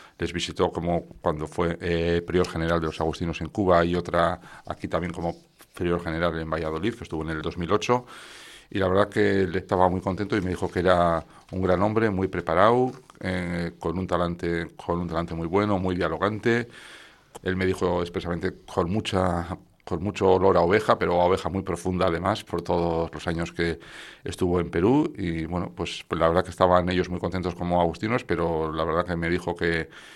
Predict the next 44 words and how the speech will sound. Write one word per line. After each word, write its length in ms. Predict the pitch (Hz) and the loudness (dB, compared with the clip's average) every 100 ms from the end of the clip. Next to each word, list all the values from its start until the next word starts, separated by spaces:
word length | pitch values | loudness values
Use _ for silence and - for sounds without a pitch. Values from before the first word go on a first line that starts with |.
| - - _ | -20 -20 _
que 120 | - 92 | -4 0
bueno, 220 | 95 87 | 0 -2
pues 160 | 85 | -6
que 180 | - 87 | -4 -4
se 100 | - | 0
alegraron 460 | 82 80 82 85 82 | 0 0 0 -2 -2
mucho 180 | 113 123 | -2 -2
y 40 | |
que 80 | 95 | -4
tenían, 760 | 85 85 82 80 78 76 76 - | -2 0 0 0 -2 -6 -10 -10
que 100 | 78 | -6
tenían 240 | 85 82 | -4 -2
puestas 240 | 85 - | -4 -4
muchas 260 | 87 85 80 | -6 -6 -6
esperanzas 420 | 82 90 90 95 | -2 0 2 0
en 100 | 87 | -4
que 200 | 82 87 | -2 -2
puede 340 | 85 - 98 87 | -2 0 2 2
ser 160 | - 85 | 0 -2
un 100 | 87 | -2
hombre 380 | 87 85 87 | 0 2 2
de 240 | 87 - 82 | 0 -4 -4
consensos, 840 | 85 80 - 104 101 98 98 90 | -4 -4 -2 -2 2 4 4 2
eh, 60 | 82 | -2
de 100 | 78 | -2
puentes, 680 | - 98 95 87 90 92 - - - - - - - - | 2 2 2 0 0 -2 -10 -18 -18 -20 -20 -20 -20 -10
también 480 | - 90 95 98 95 | 0 2 2 0 0
de 400 | 85 80 82 80 | 0 0 0 -2
palabra 920 | - 85 87 95 92 87 85 85 87 85 | -4 2 6 8 10 10 8 6 0 -2
firme 240 | - 113 101 | -2 0 2
en 60 | |
las 100 | 82 | 0
convicciones 480 | - 80 82 87 85 | -2 -4 -2 -2 -4
que 100 | 85 | -8
como 340 | - 78 80 | -6 -2 -2
Iglesia 340 | 80 85 85 82 | -2 -2 -4 -4
también 480 | 78 80 82 80 78 | -4 -4 -4 -6 -4
debemos 440 | 78 80 80 76 | -4 -2 -4 -4
de 120 | 80 | -6
tener, 360 | 78 85 113 151 | -4 -2 0 0
y, 440 | 104 82 80 78 73 - | 0 0 -2 -4 -8 -10
pero 180 | 87 78 | -8 -6
sobre 260 | - 80 | -4 -6
todo 320 | 80 92 101 | -2 2 2